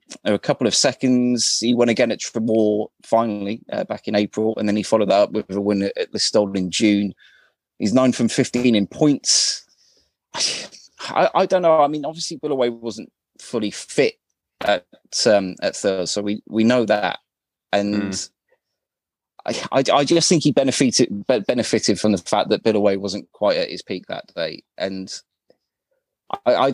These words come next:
Speaker 1: I don't know. I mean, maybe, maybe he suddenly found a bit more improvement at the age of eight. Now he's a bit older, but I, I, I, for me, he's just had a lot of, a lot of runs. And
Speaker 2: Yeah, yeah,
Speaker 1: I,
Speaker 2: fair
Speaker 1: I,
Speaker 2: enough.
Speaker 1: I, I can, I can fully understand why people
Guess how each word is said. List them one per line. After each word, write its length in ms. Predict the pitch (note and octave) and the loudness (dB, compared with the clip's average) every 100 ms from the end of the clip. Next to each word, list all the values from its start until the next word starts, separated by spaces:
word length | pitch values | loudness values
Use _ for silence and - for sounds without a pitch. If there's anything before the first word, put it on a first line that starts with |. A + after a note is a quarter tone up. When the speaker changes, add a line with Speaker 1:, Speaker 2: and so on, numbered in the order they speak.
| - | 2
Speaker 1:
I 60 | C#3+ | 4
don't 140 | C#3+ | 4
know. 120 | A#2 A2 | 6 6
I 40 | |
mean, 140 | B2+ | 6
maybe, 400 | D3 E3 D#3 D3+ - | 4 2 -2 -2 0
maybe 260 | D3 C#3+ | 2 2
he 80 | C3+ | 0
suddenly 280 | - C3 B2 | 2 0 -2
found 280 | - C3+ B2 | -2 0 2
a 40 | |
bit 140 | C3 B2 | 2 4
more 120 | B2 | 2
improvement 520 | A#2 C3+ A2+ B2 A2+ - | 2 0 2 0 -2 -8
at 100 | G#2+ | -4
the 80 | A2 | 2
age 180 | A#2+ A2+ | 2 2
of 100 | A2+ | 2
eight. 140 | A#2 A2 | 2 2
Now 100 | A2+ | -2
he's 180 | A2+ - | -4 -8
a 60 | - | -2
bit 120 | A#2+ | 2
older, 280 | A2 A#2 G#2+ | 4 2 -2
but 80 | A2+ | -2
I, 180 | G#2+ A#2+ - _ _ _ - B2 | -2 -6 -12 _ _ _ -4 -2
I, 40 | B2 | -2
I, 240 | F#2 B2 - | -2 -2 -4
for 120 | - | -4
me, 180 | C#3 D#3 | 0 4
he's 160 | C3 A2 | 4 2
just 140 | B2+ | 0
had 120 | C4 B2 | 0 0
a 40 | |
lot 320 | B2+ C3 G2 | 2 4 4
of, 160 | A2 - _ _ - | 2 -2 _ _ 0
a 100 | A#2+ | 4
lot 200 | C3 G2+ | 4 2
of 100 | A2+ | -2
runs. 580 | G#2 D#2+ D#2+ - - - _ _ _ - | -2 -4 -12 -14 -16 -20 _ _ _ -2
And 400 | G#2 G#2 G#2 G2 | 0 0 -2 -2
Speaker 2:
Yeah, 200 | F#2+ F2+ - - | 0 0 -4 -6
yeah, 100 | - | 0
Speaker 1:
I, 60 | C3 | 0
Speaker 2:
fair 200 | - B2+ | 2 2
Speaker 1:
I, 100 | B2 - | 2 0
Speaker 2:
enough. 300 | D#3+ C3 C#3 - | 0 0 0 0
Speaker 1:
I, 80 | A#2+ | -2
I 40 | |
can, 180 | C3+ D3+ - | -2 -6 -6
I 80 | B2+ | -6
can 160 | D3 | -8
fully 320 | B2+ - E3 | -10 -8 -6
understand 340 | D#3 C3 - B2 | -6 -6 -6 -4
why 100 | A#2 | -4
people 300 | - A2 | -6 -10